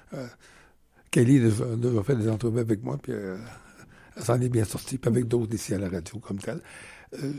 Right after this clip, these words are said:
j'ai toujours une, une première habitude que, que j'ai prise, c'est de reconnaître le territoire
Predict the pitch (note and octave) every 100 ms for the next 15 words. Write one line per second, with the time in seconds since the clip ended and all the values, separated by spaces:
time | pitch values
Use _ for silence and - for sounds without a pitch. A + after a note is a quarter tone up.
0 | - A#2+ A#2+ C3+ C#3 F#3 C#3 G#2+ A#2 -
1 | B2 D#3 C3+ G#2 G2 D3+ D3 A2 A2 G#2
2 | G2+ - G2+ F#2 G2+ - G2+ C#3+ D3 C3+
3 | A#2 A2+ - A#2 G#2 B2 A2+ B2 D3 -
4 | A#2 B2 A2 G2+ G#2 A#2 C3 - -